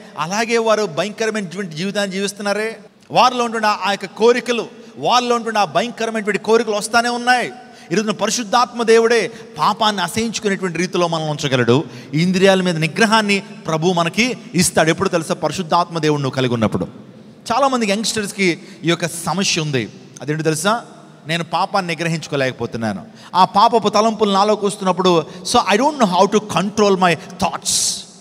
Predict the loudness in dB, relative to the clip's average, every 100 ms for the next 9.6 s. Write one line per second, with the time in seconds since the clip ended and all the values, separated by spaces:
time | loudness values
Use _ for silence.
0 | -20 -20 _ _ _ -2 0 0 2 2
1 | 4 2 -2 -2 2 2 2 -4 -4 0
2 | 0 2 2 4 2 0 -2 -2 0 2
3 | 2 0 -4 0 0 0 -4 -2 0 0
4 | 0 -2 0 0 0 0 2 2 2 2
5 | 2 2 -2 -2 -6 -10 -6 -6 -2 0
6 | 0 -2 -2 -2 -2 -2 -6 -4 -4 -6
7 | -8 -4 -4 -4 0 0 0 -2 0 0
8 | 0 -2 -6 -8 -6 -2 -4 -2 -4 -2
9 | -2 -4 -4 -4 -4